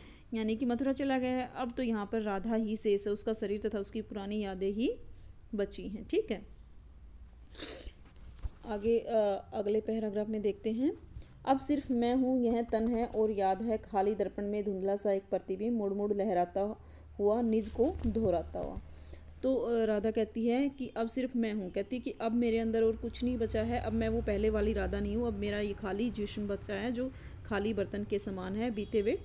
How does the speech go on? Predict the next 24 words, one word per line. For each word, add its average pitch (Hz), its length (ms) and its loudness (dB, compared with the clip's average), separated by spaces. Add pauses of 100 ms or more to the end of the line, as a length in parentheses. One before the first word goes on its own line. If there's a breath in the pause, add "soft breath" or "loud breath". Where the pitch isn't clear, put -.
क्षण 202 260 -4
के 196 120 -2
समान 180 340 -4
है। 185 220 -6 (540 loud breath)
अब 214 340 0 (200)
श्री 220 200 -2
कृष्ण 220 340 -2
यहाँ 208 280 -4
पर 311 160 0
नहीं 208 380 0
है, 240 120 -2
अब 208 140 -6
सिर्फ 220 260 -4
मैं 196 180 -2
हूँ, 233 240 -2
यह 214 240 -2
तन 196 260 -6
है 220 180 -2
यानी 202 220 -4
मेरा 190 220 -4
यह 202 200 -2
शरीर 180 380 -4
है 220 160 -4
और 226 320 -2